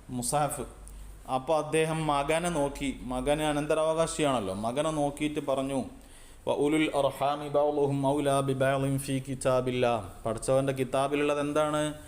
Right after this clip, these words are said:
കുടുംബക്കാരും അനന്തരാവകാശികൾക്കുമാണ്, ഏ, കൊടുക്കാൻ ഏറ്റവും ബന്ധപ്പെട്ടത് എന്നല്ലേ?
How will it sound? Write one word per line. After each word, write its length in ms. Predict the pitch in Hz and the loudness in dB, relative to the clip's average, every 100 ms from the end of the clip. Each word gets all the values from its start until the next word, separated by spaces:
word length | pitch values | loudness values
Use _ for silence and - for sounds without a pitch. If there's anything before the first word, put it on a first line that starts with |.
| - - - - | -16 -16 -16 -4
കുടുംബക്കാരും 640 | 123 131 151 143 143 139 | -2 0 0 2 2 4
അനന്തരാവകാശികൾക്കുമാണ്, 1400 | 131 135 143 139 139 139 135 147 135 131 135 135 131 131 131 - - - - - - | 2 2 2 2 2 2 2 2 2 0 0 2 2 0 -4 -10 -18 -18 -20 -18 -8
ഏ, 220 | 123 123 123 | 0 2 2
കൊടുക്കാൻ 500 | 127 131 - 135 127 | 2 0 2 2 2
ഏറ്റവും 420 | 139 135 151 139 | 2 2 0 2
ബന്ധപ്പെട്ടത് 640 | 135 135 131 135 135 135 | 0 0 0 0 2 2
എന്നല്ലേ? 540 | 131 131 131 135 123 | 2 2 2 2 0